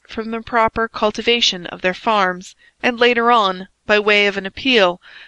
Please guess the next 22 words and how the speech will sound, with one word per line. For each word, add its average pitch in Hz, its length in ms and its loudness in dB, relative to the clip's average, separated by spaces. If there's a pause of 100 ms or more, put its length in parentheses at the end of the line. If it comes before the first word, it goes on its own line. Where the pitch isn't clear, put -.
(100)
before 247 400 4
the 240 100 0
Sovereign 214 460 2
Council, 196 640 -2 (100)
which - 220 -4
likes 202 300 0
to 220 100 0
hear 190 500 0 (180)
and 202 140 -6
judge 202 400 0
cases," 190 600 -4 (460)
unquote. 185 600 -6 (560)
Colbert 226 500 2
did 233 160 -2
not 233 220 2
deem 208 280 0
the 202 100 0
decision 220 520 -2
of 185 80 -6
the - 80 -12
council 226 560 -4
advisable. 185 720 -2